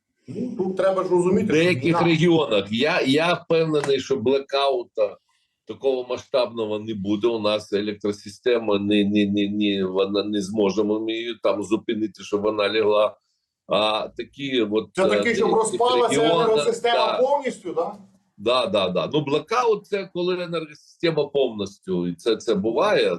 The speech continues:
Speaker 2: Це було і в, во Франції, і в Сполучених Штатах.
Speaker 1: В Сполучених Штатах
Speaker 2: Е,
Speaker 1: у мирний
Speaker 2: бух-,
Speaker 1: час було, там же ж кілька
Speaker 2: мирний
Speaker 1: разів в
Speaker 2: час,
Speaker 1: Нью-Йорку, у
Speaker 2: деякі,
Speaker 1: них і в
Speaker 2: де-,
Speaker 1: Каліфорнії, в них
Speaker 2: два рази,
Speaker 1: обвалювалось.
Speaker 2: два рази було. А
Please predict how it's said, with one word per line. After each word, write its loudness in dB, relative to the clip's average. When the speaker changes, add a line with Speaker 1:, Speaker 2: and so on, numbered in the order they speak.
Speaker 2:
Це 0
було 0
і -2
в, -12
во 0
Франції, -2
і -2
в -4
Сполучених -2
Штатах. 0
Speaker 1:
В 2
Сполучених 2
Штатах 0
Speaker 2:
Е, 2
Speaker 1:
у -2
мирний 2
Speaker 2:
бух-, -8
Speaker 1:
час 0
було, 2
там -6
же -10
ж -10
кілька -4
Speaker 2:
мирний 2
Speaker 1:
разів 2
в -6
Speaker 2:
час, 0
Speaker 1:
Нью-Йорку, 2
у -2
Speaker 2:
деякі, 0
Speaker 1:
них -4
і -2
в -
Speaker 2:
де-, -6
Speaker 1:
Каліфорнії, -2
в -14
них -12
Speaker 2:
два 2
рази, 2
Speaker 1:
обвалювалось. -2
Speaker 2:
два -20
рази 0
було. -2
А 2